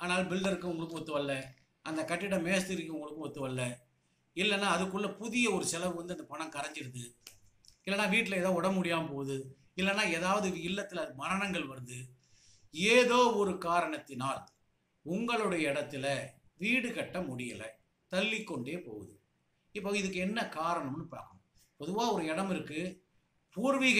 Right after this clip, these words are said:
இடமாக இருந்தால் அதற்கு சில பரிகாரங்கள் செய்துட்டு தான் நீங்க பண்ணணும். நல்லா கேட்டுங்க, பூர்வீக இடத்துல வீடு கட்டுறதுன்னா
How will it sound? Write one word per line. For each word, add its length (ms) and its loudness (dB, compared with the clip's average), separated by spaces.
இடமாக 400 4
இருந்தால் 460 0
அதற்கு 420 -2
சில 120 -2
பரிகாரங்கள் 640 0
செய்துட்டு 320 -8
தான் 160 -4
நீங்க 160 -10
பண்ணணும். 340 -10
நல்லா 260 -8
கேட்டுங்க, 300 -10
பூர்வீக 440 0
இடத்துல 280 -2
வீடு 180 -2
கட்டுறதுன்னா 580 -8